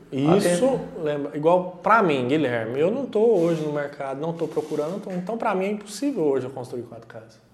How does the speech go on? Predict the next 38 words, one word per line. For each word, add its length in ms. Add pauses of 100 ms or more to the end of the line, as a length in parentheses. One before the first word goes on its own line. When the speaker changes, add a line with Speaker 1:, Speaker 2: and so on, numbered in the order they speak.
Speaker 2:
Uhum. 400 (140)
Mas 200
é 60
porque 240
não 200
é 60
o 60
seu 160
objetivo. 600
Speaker 1:
Não, 200
é 200
isso 260
que 60
eu 40
tô, 100 (280)
isso 180
que 80
eu 60
quero 160
chegar. 580 (520)
Isso 260
é 40
possível? 640
Sim. 640 (1040)
Se 180
você 420
foca 800 (480)
nisso 580
e 100
vai 260
fazer 380 (100)
todas 360
as 140
etapas 540
que 120
tá 220
ali 240
no, 260